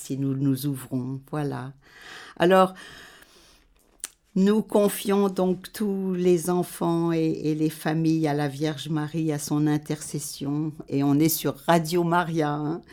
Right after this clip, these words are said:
Mère de Jésus, notre Sauveur, que Marie veille sur eux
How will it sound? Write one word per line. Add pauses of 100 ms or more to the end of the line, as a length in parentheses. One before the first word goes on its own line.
(500)
Mère
de
Jésus,
notre
Sauveur,
que
Marie
veille
sur
eux